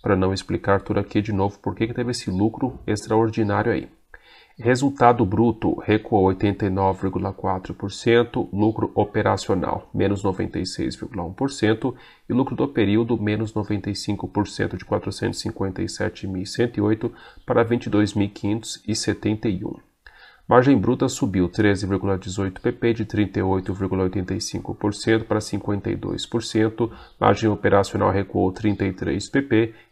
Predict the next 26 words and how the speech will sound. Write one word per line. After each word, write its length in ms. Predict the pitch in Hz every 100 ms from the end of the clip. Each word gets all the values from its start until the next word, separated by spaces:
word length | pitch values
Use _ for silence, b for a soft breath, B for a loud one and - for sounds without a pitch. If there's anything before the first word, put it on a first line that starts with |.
| 110
e 80 |
a 80 | 123
margem 380 | 123 123 117 95
líquida 340 | 101 107 107
recuou 400 | 107 107 - 104
dezesseis 800 | 98 95 101 - - 107 110 -
P 180 | - 120
P 280 | 120 95 90
de 80 | -
quarenta 360 | 101 98 92
e 60 | 98
dois 320 | 92 95 92
vírgula 340 | 95 95 92 95
vinte 220 | 95 95
e 60 |
sete 320 | - 98 95 -
por 160 | 139
cento 400 | 139 - 117 113
para 160 | 110 107
vinte 220 | 104 101
e 40 |
seis 320 | - 101 92 92
vírgula 320 | 98 98 92
vinte 220 | - -
e 40 |
seis 420 | - 117 120 -